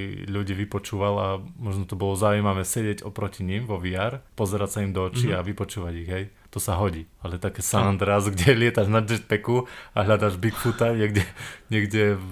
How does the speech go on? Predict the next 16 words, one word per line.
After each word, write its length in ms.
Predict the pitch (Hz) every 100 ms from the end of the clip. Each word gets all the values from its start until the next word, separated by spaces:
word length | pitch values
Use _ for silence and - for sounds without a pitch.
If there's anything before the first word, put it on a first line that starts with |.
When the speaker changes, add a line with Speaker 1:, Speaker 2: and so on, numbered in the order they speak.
| 92
Speaker 1:
v 480 | 127 117 - - -
národnom 480 | 117 110 104 101 90
parku, 400 | 104 107 - 127
v 80 |
tej 160 | - 101
hre, 220 | 98 117 160 - -
v 200 | 117 -
tej 160 | 110 95
hre, 160 | 107
vieš, 240 | 101 120 -
tak, 240 | 104 -
eh, 320 | 107 101 101
to 140 | 98 107
si 160 | - 110
neviem 240 | 95
moc 80 | 95